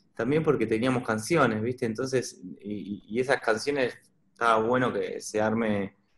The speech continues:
algo, eh, un ensamble para que pueda, eh, hablar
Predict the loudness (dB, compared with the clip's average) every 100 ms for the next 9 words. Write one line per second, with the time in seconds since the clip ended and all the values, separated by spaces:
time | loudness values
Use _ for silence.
0 | _ 0 2 4 4 2 0 -4 -6 -12
1 | _ _ -8 -4 -2 -2 -2 -2 0 0
2 | 0 6 6 6 2 0 -2 -4 -6 0
3 | 4 4 4 0 -2 -6 -20 -20 _ -20
4 | -20 -14 -12 -10 -8 -4 0 4 6 6
5 | 4 2